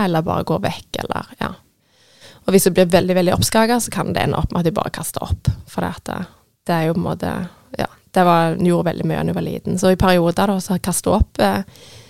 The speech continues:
imellom ti og tjue ganger til dagen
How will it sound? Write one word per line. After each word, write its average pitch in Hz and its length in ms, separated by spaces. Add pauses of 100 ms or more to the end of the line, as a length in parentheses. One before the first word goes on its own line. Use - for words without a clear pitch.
(480)
imellom 196 500
ti 185 320
og 185 80
tjue 185 260
ganger 170 240
til 170 120
dagen 190 340